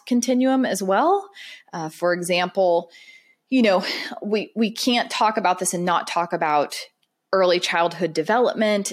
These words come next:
and what our experiences were in our family of origin or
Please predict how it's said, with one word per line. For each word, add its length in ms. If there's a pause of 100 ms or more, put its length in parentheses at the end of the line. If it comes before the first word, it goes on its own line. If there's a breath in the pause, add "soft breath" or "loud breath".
(100)
and 260
what 160
our 240
experiences 920
were 280
in 180
our 160
family 440
of 160
origin 840
or 400